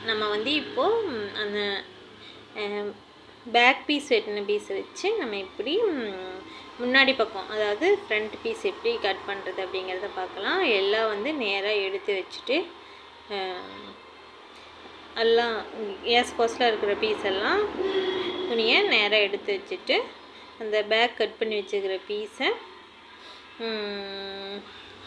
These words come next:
அந்த மார்க் பண்ண பக்கம் வந்து, அந்த ஒட்டிட்டு இருக்கிற பக்கம் வந்து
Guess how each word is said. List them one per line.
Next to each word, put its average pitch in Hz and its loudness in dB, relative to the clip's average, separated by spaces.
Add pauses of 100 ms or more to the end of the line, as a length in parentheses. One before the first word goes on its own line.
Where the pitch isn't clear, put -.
(360)
அந்த 233 6 (460)
மார்க் 247 2
பண்ண 214 2
பக்கம் 214 2
வந்து, 220 4 (240)
அந்த 208 0 (220)
ஒட்டிட்டு 226 2
இருக்கிற 233 4
பக்கம் 202 -2
வந்து 208 -2